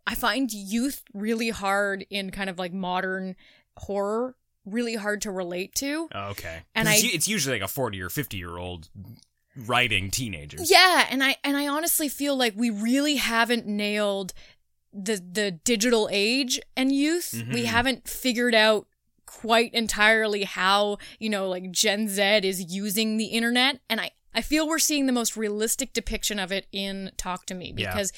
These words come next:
Speaker 1: it is kids using TikTok and recording their lives in a way that makes sense.
Speaker 2: Yeah.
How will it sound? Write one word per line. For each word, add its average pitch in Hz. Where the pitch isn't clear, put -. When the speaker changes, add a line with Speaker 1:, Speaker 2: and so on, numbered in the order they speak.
Speaker 1:
it 226
is 208
kids 202
using 220
TikTok 190
and 196
recording 220
their 208
lives 185
in 202
a 196
way 196
that 190
makes 226
sense. -
Speaker 2:
Yeah. 156